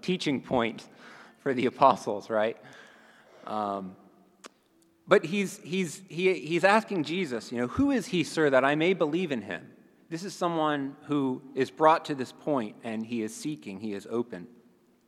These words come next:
I was giving a tour of my seminary, Saint Meinrad, to some Carmelite sisters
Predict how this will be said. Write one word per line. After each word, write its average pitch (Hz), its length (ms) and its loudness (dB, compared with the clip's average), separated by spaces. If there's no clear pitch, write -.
I 156 80 6
was 165 160 4
giving 233 240 2
a 165 80 2
tour 196 340 6
of 151 140 4
my 139 140 0
seminary, 143 520 2
Saint 135 320 -2
Meinrad, 127 420 4
to 117 100 -10
some - 180 -10
Carmelite 131 580 2
sisters - 800 -2